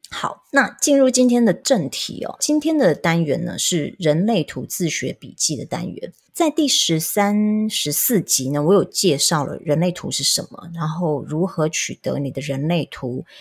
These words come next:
那你拿到你的人类图之后呢，你要怎么看你的人类图？另外，我们也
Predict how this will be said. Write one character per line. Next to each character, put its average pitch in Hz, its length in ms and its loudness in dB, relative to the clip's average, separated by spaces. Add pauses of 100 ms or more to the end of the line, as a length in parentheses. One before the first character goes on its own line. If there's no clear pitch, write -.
(120)
那 247 80 0
你 220 120 4
拿 180 160 4
到 285 160 2
你 180 60 4
的 170 80 4
人 165 160 4
类 240 160 2
图 185 180 -2
之 202 200 0
后 254 220 2
呢， 233 180 4
你 170 100 2
要 190 140 2
怎 - 280 -2
么 - 240 -12
看 220 240 -4
你 - 80 -6
的 92 120 -8
人 - 200 -12
类 87 160 -6
图？ - 300 -16 (220)
另 330 260 6
外， 302 160 6
我 165 180 6
们 151 240 2
也 - 400 0